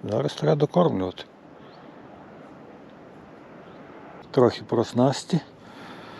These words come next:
Поплавочне вудилище п'ятиметрове, Brain Apex Ball. Жилка нуль двадцять два, поводок нуль сто сорок вісім, чотирнадцятий номер гачка,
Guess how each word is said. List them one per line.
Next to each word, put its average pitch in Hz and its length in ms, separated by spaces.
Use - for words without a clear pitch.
Поплавочне 117 720
вудилище 113 720
п'ятиметрове, 151 720
Brain 131 400
Apex 123 460
Ball. 139 320
Жилка 104 560
нуль 113 300
двадцять 107 420
два, 127 320
поводок 107 580
нуль 107 240
сто - 280
сорок 104 360
вісім, 147 380
чотирнадцятий 110 800
номер 104 400
гачка, 151 420